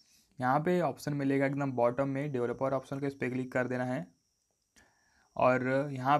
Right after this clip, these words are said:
पे हमें सर्च कर देना है लॉगर। लॉगर जैसे हम अपने फ़ोन में सर्च करेंगे, हमें यहाँ पे लॉगर बफर साइज का ऑप्शन मिलेगा, इस पर क्लिक कर दीजिए।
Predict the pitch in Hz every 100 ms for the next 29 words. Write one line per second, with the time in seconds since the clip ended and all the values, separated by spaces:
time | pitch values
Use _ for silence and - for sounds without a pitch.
0 | 143 160 147 151 - 135 135 - 127 127
1 | 127 127 143 127 117 120 120 117 - _
2 | 123 123 151 165 151 143 156 143 135 139
3 | 135 127 131 127 131 - 135 131 131 147
4 | 175 _ _ _ _ _ _ _ _ _
5 | _ _ _ _ _ - 123 127 135 135
6 | - - 131 127 127 147 135 120 123 135
7 | 123 120 127 127 135 127 123 123 - 127
8 | 123 131 127 123 127 - 123 131 127 127
9 | 120 120 131